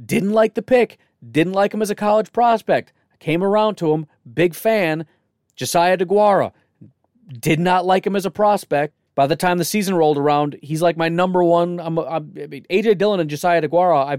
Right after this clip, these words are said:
I, I'm obsessed with at this point. We haven't seen hardly any of 'em, but I just, I just, I get it, and I understand their role, and I'm, I'm excited about their potential. Didn't like Kamal. I'm the only guy saying, "No, he's been pretty good."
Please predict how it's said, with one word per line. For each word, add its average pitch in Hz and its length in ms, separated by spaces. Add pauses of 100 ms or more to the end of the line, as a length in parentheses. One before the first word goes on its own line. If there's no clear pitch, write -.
(120)
I, - 40
I'm 143 180
obsessed 175 460
with 92 220
at 95 120
this 98 120
point. - 380 (320)
We 170 100
haven't 208 160
seen 185 220
hardly 156 340
any 202 220
of 98 100
'em, 85 220
but 117 100
I 131 80
just, 139 220
I 113 140
just, - 260 (1300)
I 110 80
get 170 200
it, 143 280
and 120 120
I 120 100
understand 151 360
their 151 120
role, 151 460
and 113 140
I'm, 107 220
I'm 107 300
excited 160 420
about 151 240
their 156 100
potential. 180 580 (300)
Didn't 143 240
like 165 160
Kamal. 170 600
I'm 127 160
the 143 140
only 202 260
guy 190 240
saying, 151 260
"No, 208 140
he's 214 120
been 214 140
pretty 226 200
good." 208 280